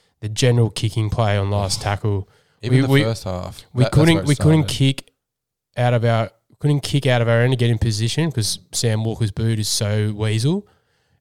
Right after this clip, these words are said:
Speaker 1: And then on last tackle, when we had plenty of opportunities, we were just doing these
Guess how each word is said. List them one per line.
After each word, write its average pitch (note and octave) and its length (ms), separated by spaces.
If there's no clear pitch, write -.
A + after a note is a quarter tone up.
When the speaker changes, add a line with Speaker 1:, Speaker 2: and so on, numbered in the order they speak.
Speaker 1:
And B2 140
then B2 280
on B2+ 240
last C3 340
tackle, B2 500
when B2 160
we B2 120
had A#2+ 180
plenty C#3 320
of D3+ 100
opportunities, A#2+ 800
we A#2+ 80
were B2+ 60
just C3 140
doing C3 320
these A#2+ 360